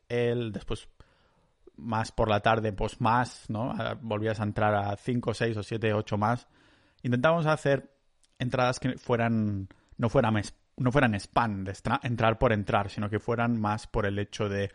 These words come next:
"Hostia, realmente me gusta, qué atractiva me parece esa chica", y entrar. Ese músculo social que hacía tantos años que yo no, no trabajaba y que me ha pillado la vena. O me había pillado la vena, ahora vuelve un poco de decadencia, pero no lo dejo del todo.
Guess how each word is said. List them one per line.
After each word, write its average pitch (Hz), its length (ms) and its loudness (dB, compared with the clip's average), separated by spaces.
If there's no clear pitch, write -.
"Hostia, - 200 -4
realmente 110 400 -2
me 104 100 -2
gusta, 110 320 -4
qué 107 80 0
atractiva 104 360 -2
me 104 120 -2
parece 107 340 -4
esa 113 200 -6
chica", 123 220 -6
y 117 60 -2
entrar. - 380 -6
Ese 143 200 0
músculo 151 440 2
social 123 300 -2
que 110 80 -2
hacía 117 200 -2
tantos 110 300 0
años 101 240 -2
que 98 100 -6
yo 101 100 -2
no, 98 200 -4
no 117 140 0
trabajaba 120 600 2
y 143 80 -6
que 147 120 2
me 175 60 4
ha - 80 0
pillado 135 220 4
la 101 120 2
vena. 98 320 -8
O 113 120 -4
me 113 160 0
había 113 300 4
pillado 104 260 2
la 95 140 0
vena, 117 260 0
ahora 101 240 -4
vuelve 101 480 -2
un 165 160 -2
poco 170 260 0
de 135 60 2
decadencia, 117 580 2
pero 107 160 -6
no 101 160 0
lo 104 120 2
dejo 104 280 0
del 95 200 -2
todo. 120 340 0